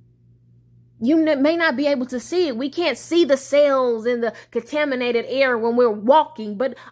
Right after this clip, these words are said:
all we know is that we're still out here around people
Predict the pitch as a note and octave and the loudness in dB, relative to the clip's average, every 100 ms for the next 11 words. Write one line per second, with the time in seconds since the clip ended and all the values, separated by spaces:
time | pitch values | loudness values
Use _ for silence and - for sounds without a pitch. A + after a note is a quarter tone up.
0 | - D4 G#4+ G#4+ C4 A3 G#3 D4+ D4+ G#3 | -2 2 2 2 -4 -10 -8 -6 -4 -4
1 | G#3+ G#3 A#3+ B3 B3 - - B4 - E4 | -6 -8 -6 -6 -8 -10 -4 -2 0 0
2 | D4+ C4+ E4+ B3+ G#3+ C4+ F4 F4+ F4+ G4+ | 0 0 2 2 2 0 0 -2 -4 -4
3 | G4 G4 F#4+ | -4 -6 -8